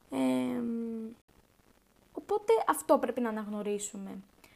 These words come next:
και πρέπει να κοιτάξουμε πολύ, να εμβαθύνουμε σε αυτό. Δηλαδή, ε, να δούμε τις διαφορές μιας, ε, τοξικής σχέσης από μιας υγιούς σχέσης.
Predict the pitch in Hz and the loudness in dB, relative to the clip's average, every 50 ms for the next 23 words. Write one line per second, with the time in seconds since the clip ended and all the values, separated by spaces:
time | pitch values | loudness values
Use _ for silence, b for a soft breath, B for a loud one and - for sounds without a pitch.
0 | B B B - 240 233 226 226 226 240 226 220 220 214 214 214 - - 214 - | B B B -6 -4 -2 -2 -2 -2 -2 -4 -4 -4 -6 -6 -8 -10 -10 -4 0
1 | 233 233 233 233 - 233 220 214 220 220 220 220 220 220 220 214 220 214 - - | 0 0 0 -2 -6 -6 -4 -2 -2 -2 -2 -2 -2 -4 -6 -6 -8 -10 -12 -8
2 | - - 269 262 247 233 214 196 190 190 190 190 - - - - - - - 196 | -2 0 2 2 2 2 0 -4 -6 -8 -10 -12 -14 -16 -20 -20 -20 -16 -12 -12
3 | 196 190 190 - - B B B B B B B B B - 240 233 233 226 220 | -10 -10 -12 -16 -20 B B B B B B B B B -2 0 2 2 2 2
4 | 226 247 233 220 202 202 196 - b b b b b b _ - - - 208 214 | 4 4 4 4 2 -2 -10 -18 b b b b b b _ -14 -8 -4 -2 -2
5 | 208 208 208 202 196 202 214 214 220 220 214 254 262 311 311 302 262 - 254 233 | -2 -2 -2 -4 -6 -6 -6 -6 -6 -6 -4 -2 -2 -2 -2 -4 -6 -6 -6 -6
6 | - - 220 214 208 226 220 214 233 269 285 285 - - - - _ _ - - | -4 -4 -2 0 2 2 2 2 2 -2 -4 -8 -10 -14 -16 -18 _ _ -20 -20
7 | - _ - 226 226 233 247 269 285 294 269 233 226 233 - - - - - _ | -18 _ -4 -2 0 2 4 4 4 4 2 2 0 -2 -6 -10 -12 -14 -18 _
8 | _ - - 220 220 220 220 233 226 - - - - - 302 311 302 - - 226 | _ -6 -4 -2 -2 -2 -2 -4 -6 -8 -10 -10 -6 -4 -4 -4 -2 0 0 0
9 | 208 208 208 240 247 277 262 - 240 226 220 226 240 240 254 285 302 - - - | 0 0 -4 -6 -8 -8 -8 -6 -6 -4 -4 -2 -2 -2 -2 -4 -6 -8 -14 -18
10 | b b b b b b b b b b - 247 214 - 214 214 220 269 311 285 | b b b b b b b b b b -2 -2 -2 0 0 2 2 4 4 2
11 | 220 190 - - - - _ _ - - - - - 226 208 196 196 - - - | 0 -4 -8 -16 -20 -20 _ _ -20 -20 -18 -8 -4 -4 -4 -4 -4 -10 -12 -14
12 | 190 190 - | -14 -14 -16